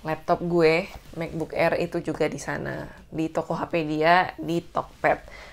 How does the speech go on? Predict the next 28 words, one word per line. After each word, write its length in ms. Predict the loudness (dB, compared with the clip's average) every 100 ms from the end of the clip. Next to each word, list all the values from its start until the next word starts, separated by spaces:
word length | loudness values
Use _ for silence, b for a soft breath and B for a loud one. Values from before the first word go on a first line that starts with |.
| B
Kenapa 240 | 4 8 10
gue 80 | 8
beli 80 | 6
di 80 | 2
sana? 320 | 4 4 4
Karena 240 | 2 0 0
emang 240 | 0 0
dia 160 | 2 2
yang 160 | 0
paling 240 | -2 -4 -4
terjangkau 400 | -6 -4 -4 -2
daripada 640 | -4 -4 0 4 2 0 -16 -8
toko-toko 400 | -4 0 2 4
lain 240 | 4 2 0
lah. 80 | 0
Gue 160 | 2
udah 160 | 2 0
nge-survey 480 | -4 -6 0 2 2
gitu. 240 | -4 -8 B B B -8
Gue 320 | 4 6 6
nyari 320 | 4 0 0 0
memori 400 | 0 0 0 0
yang 160 | 0
dua 160 | 0 0
puluh 240 | 0 -2
lima 160 | -2 -2
enam 240 | 0 -2
giga. 400 | -2 2 2 2